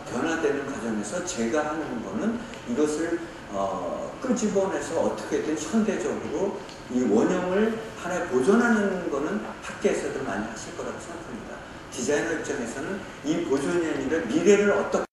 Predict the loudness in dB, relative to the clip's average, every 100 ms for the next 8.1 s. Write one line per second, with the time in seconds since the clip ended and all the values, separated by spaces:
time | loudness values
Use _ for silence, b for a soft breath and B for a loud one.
0 | -2 0 2 2 0 -4 -6 -6 -6 -6
1 | -4 -4 -4 -8 -10 -6 -2 0 0 -2
2 | -4 -4 -8 -8 -6 -8 -8 -10 -8 -8
3 | -8 -10 B B B -4 4 4 4 0
4 | 2 2 0 -2 4 6 6 2 0 0
5 | 0 2 4 2 -2 -6 0 0 0 0
6 | 0 0 4 4 4 -2 -2 0 0 -2
7 | B B 4 6 6 4 4 6 6 6
8 | 0